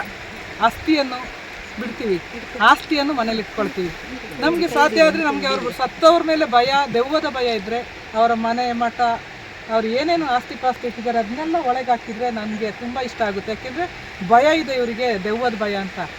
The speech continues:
ಹಣದ ಮೇಲೆ, ಅವರ ಒಡವೆ ಮೇಲೆ, ಅವರ ಮೊಬೈಲ್ ಫಸ್ಟ್ ಯೂಸ್ ಮಾಡ್ತೀರಾ. ಆದ್ರಿಂದ ದಯವಿಟ್ಟು ನಂದೊಂದು ಮನವಿ, ಯಾರು ಸತ್ತವರ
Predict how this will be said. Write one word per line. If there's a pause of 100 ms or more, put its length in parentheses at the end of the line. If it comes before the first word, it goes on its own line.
(240)
ಹಣದ
ಮೇಲೆ,
ಅವರ
ಒಡವೆ
ಮೇಲೆ,
ಅವರ
ಮೊಬೈಲ್
ಫಸ್ಟ್
ಯೂಸ್
ಮಾಡ್ತೀರಾ. (380)
ಆದ್ರಿಂದ
ದಯವಿಟ್ಟು
ನಂದೊಂದು
ಮನವಿ, (440)
ಯಾರು (320)
ಸತ್ತವರ